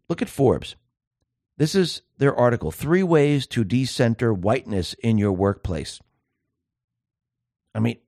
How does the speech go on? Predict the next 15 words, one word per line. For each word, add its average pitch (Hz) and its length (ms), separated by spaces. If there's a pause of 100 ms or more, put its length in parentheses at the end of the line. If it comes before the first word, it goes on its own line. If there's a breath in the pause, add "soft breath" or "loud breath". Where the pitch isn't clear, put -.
really 147 220
think 143 200
about 90 200
this 82 120
for 82 140
a 80 60
second. 78 340 (640)
D 151 140
C 147 200
Drano 123 380
responds 113 460
to - 60
this 90 200
and 92 80
said, 95 300